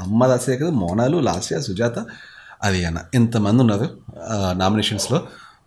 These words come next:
చూద్దాం సుజాతను పంపించేయండి ప్లీజ్. ఇదే నాకు నా ఆఖరి కోరిక. <laughs> Anyway,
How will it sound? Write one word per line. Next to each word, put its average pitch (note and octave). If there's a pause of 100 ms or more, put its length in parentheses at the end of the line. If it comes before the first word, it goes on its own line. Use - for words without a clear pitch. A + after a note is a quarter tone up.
చూద్దాం D3 (1300)
సుజాతను G#2
పంపించేయండి F2+
ప్లీజ్. E2+ (1000)
ఇదే A2+ (460)
నాకు G#2 (1200)
నా F#2+ (300)
ఆఖరి A2
కోరిక. G2+
<laughs> -
Anyway, F3+